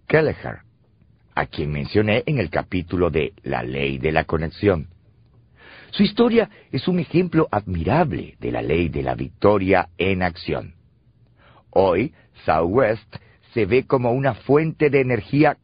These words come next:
con todo a su favor. Domina el mercado de las rutas en las que vuela.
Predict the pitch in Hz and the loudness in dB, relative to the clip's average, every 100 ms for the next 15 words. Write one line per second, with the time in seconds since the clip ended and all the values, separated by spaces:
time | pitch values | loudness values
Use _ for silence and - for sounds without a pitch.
0 | _ - 95 69 58 - 123 92 64 62 | _ 0 0 0 -10 2 4 4 0 -4
1 | - 87 92 87 78 57 _ _ _ _ | -4 0 2 4 0 -4 _ _ _ _
2 | _ _ - - - - _ 71 69 92 | _ _ -20 -20 -20 -20 _ -6 -2 0
3 | 131 131 120 110 - 131 139 123 120 104 | 2 2 2 0 4 4 4 2 2 0
4 | - 151 139 165 - _ - 71 69 76 | 0 2 4 2 0 _ -10 -6 -4 -4
5 | - 95 90 90 - - | -2 0 2 0 -2 -14